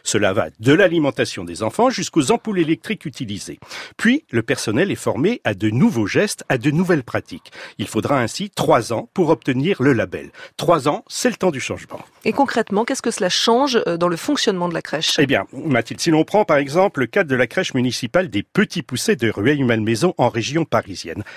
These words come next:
Speaker 1: récemment labellisée. Son personnel ne fait pas que fabriquer sa propre lessive.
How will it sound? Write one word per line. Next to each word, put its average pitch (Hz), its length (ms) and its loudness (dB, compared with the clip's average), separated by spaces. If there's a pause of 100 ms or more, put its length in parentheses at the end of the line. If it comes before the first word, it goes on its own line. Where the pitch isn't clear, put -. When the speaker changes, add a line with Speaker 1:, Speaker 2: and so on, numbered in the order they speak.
Speaker 1:
récemment 131 600 0
labellisée. 104 560 -2 (500)
Son - 220 2
personnel 190 500 2
ne 151 80 4
fait 131 160 0
pas 220 160 0
que - 160 -2
fabriquer 165 600 -2
sa - 180 0
propre - 380 -2
lessive. - 320 -8